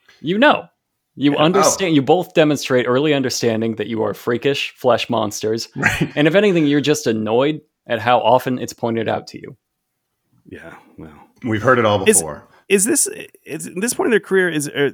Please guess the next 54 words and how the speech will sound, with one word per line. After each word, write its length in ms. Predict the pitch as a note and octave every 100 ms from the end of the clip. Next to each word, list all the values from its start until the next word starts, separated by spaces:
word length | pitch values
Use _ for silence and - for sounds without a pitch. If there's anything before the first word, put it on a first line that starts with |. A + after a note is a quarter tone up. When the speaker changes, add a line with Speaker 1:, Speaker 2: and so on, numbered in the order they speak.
| F#2+ -
Speaker 3:
I 60 | C3
know 160 | E3+ F3
they 100 | E3
kept 200 | D#3+ C3
getting 220 | C3+ F#2+
bigger, 540 | G2+ G#2 F#2+ B1+ - -
but 100 | G#2
I, 120 | A#2 A#2 -
I'm 140 | F#2+ G#2
trying 240 | B2+ B2
to 80 | A2
get 180 | G2 G2
a 120 | E2+
good 300 | - G2+ F2+
visual. 580 | E2+ F#2 F2 E2 D2+ - _ _ -
Speaker 1:
This 220 | D3+ D3+
is 100 | G3
Speaker 3:
Uh, 40 | C#3
here's 200 | A#2+ C#3
our 160 | -
D 140 | - G3+
M 40 | F3+
Brockway. 0 |
Speaker 1:
nineteen 60 | D3+
ninety-four, 920 | D#3+ D3+ C3+ F2 - C#3+ - - A2+
so 400 | - A2+ G#2+ A2
it's, 320 | A2 - -
like, 80 | A2
Speaker 3:
But 40 | B2+
is 80 |
it, 100 | C#3+
like, 200 | C3 A#2+
Speaker 1:
seven 420 | - D#3+ D3 D#3+ D#3+
Speaker 3:
is 60 |
there 100 | D3
Speaker 1:
years 140 | B2 B2+
Speaker 3:
neck 200 | D3 C#3
Speaker 1:
after 100 | C#3
Speaker 3:
from, 120 | D3
like, 160 | C3+ C#3
the 40 |
Speaker 1:
Barbarians. 180 | B2 C#3+
Speaker 3:
bottom 260 | A2 B2 C3+
of 60 |
their 120 | B2+ A2+
ears 360 | B2 C3 C3
to, 120 | -
like, 240 | G#2 F#2+ -
the 260 | F#2 D#2+
ends 180 | F#2+ A#2+
of 60 | A#2+
their 120 | A2
shoulders, 540 | G2+ C3+ C#3+ D#3 D#3 - _ -
like, 280 | A#2+ C3